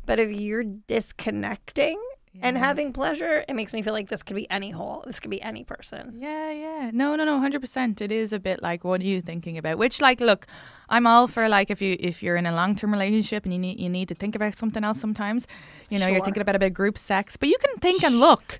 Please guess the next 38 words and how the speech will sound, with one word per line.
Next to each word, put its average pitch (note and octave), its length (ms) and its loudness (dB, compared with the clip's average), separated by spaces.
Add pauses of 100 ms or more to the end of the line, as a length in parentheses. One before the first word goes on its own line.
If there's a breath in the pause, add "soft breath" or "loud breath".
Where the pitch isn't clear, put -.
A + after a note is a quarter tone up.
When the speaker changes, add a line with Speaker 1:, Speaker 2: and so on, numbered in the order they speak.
(100)
Speaker 1:
You C4 100 -8
can. G#3 400 2
Speaker 2:
You E4 60 -4
can G4 100 2
think A4+ 220 2
and G#4+ 80 2
look. A3+ 180 6
Speaker 1:
You C4+ 80 -4
can B3 160 -2
do G#3+ 140 0
it. G#3 180 -4
Speaker 2:
Yeah, C#4+ 160 4
like, B3+ 160 6
my D#4 160 4
boyfriend C#4 420 2
says G#3 200 0
stuff G3+ 240 0
like F#3+ 160 0
he'll G3 160 0
imagine, F#3 400 0
like, F3+ 160 -2
some F#3 180 -6
wild F#3+ 360 2
stuff F3+ 200 -2
going F3 220 0
on F3 260 0
with F3 140 0
me. F3 340 2
Speaker 1:
<laughs> F4 320 4
Speaker 2:
And F4+ 180 8
I'm F4+ 100 8
like, - 400 6
"Good E4 340 8
that D4+ 160 8
it's C4 200 2
imagining, F3+ 600 2
'cause D#5+ 160 10
I - 200 10